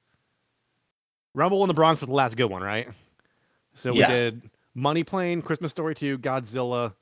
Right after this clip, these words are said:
Speaker 1: Number Twenty-three, Cutthroat Island, Morbius. So one, two, three, four, five, six. This is, we've done six, so this is seven. And then
Speaker 2: Okay.
Speaker 1: the next one,
Speaker 2: So
Speaker 1: last
Speaker 2: we've got
Speaker 1: one of the
Speaker 2: one.
Speaker 1: yeah.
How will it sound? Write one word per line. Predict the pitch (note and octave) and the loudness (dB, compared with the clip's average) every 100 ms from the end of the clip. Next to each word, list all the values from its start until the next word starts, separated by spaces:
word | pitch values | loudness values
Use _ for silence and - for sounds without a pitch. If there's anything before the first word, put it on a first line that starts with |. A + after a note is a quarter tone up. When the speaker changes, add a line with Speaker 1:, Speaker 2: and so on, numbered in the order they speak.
| - | -8
Speaker 1:
Number | A#2+ B2 | -6 -6
Twenty-three, | - B2 A#2+ A2+ A2 G2 _ _ _ - | -6 -6 -6 -6 -6 -10 _ _ _ -10
Cutthroat | C3 C3 | -8 -2
Island, | A#2+ A2+ A2+ G#2+ A2 - _ _ | -2 -2 -4 -8 -12 -20 _ _
Morbius. | - A#2 F#2 F#2 | -4 -4 -4 -14
So | F#2 | -12
one, | A2+ D#3+ D#3+ | -6 -6 -6
two, | - C#3 B2+ B2 G#2+ | -8 -6 -4 -6 -10
three, | B2 A#2+ A2+ G#2 _ _ _ | -10 -8 -8 -10 _ _ _
four, | A#2 G#2+ G#2 - _ _ _ | -6 -4 -6 -10 _ _ _
five, | A2+ G#2 G2+ - _ _ _ _ | -2 -2 -4 -10 _ _ _ _
six. | - - - - - _ _ _ _ _ _ _ _ _ _ | -12 -12 -12 -16 -16 _ _ _ _ _ _ _ _ _ _
This | A2 | -14
is, | A#2 F#2 _ _ _ _ _ _ _ _ _ | -14 -16 _ _ _ _ _ _ _ _ _
we've | B2 | -6
done | A#2+ B2 | -2 -2
six, | A#2+ B2 | 0 -2
so | B2+ | -2
this | B2 | -4
is | A#2+ A2 | -4 -8
seven. | - - C3 A2 G2+ G2+ A2 _ _ _ _ _ _ _ _ _ _ _ _ _ _ | -12 -4 -2 0 -4 -10 -16 _ _ _ _ _ _ _ _ _ _ _ _ _ _
And | G#2+ | -6
then | G#2 G2+ | -6 -4
Speaker 2:
Okay. | A2+ A2+ | 0 0
Speaker 1:
the | |
next | B2+ A#2 | 0 -2
one, | A#2+ A#2 - | -2 -4 4
Speaker 2:
So | C3+ | 8
Speaker 1:
last | C#3 | 10
Speaker 2:
we've | C3 | 10
got | C#3+ B2 | 8 8
Speaker 1:
one | B2+ C#3 | 6 6
of | |
the | B2+ | 2
Speaker 2:
one. | - | -8
Speaker 1:
yeah. | A#2+ | -12